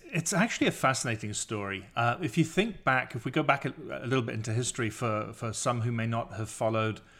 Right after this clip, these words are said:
how Windows has evolved over the years, uh, Windows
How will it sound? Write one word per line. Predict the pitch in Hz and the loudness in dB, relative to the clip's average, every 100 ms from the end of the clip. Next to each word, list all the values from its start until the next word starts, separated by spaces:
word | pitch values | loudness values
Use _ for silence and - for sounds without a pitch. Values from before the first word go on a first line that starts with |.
| - - _ _ _ _ | -20 -20 _ _ _ _
how | - - 127 120 | -6 4 6 6
Windows | 110 117 117 104 | 2 0 2 0
has | 104 | -2
evolved | 101 98 113 117 107 110 | -2 2 4 4 0 -2
over | 107 95 | -4 -4
the | 95 | -6
years, | 104 131 101 95 - - - - - - | -4 -4 -4 -8 -14 -20 -20 -20 -14 -2
uh, | 117 117 - - | 0 0 -6 -12
Windows | 135 143 185 202 190 170 | -2 2 4 4 4 2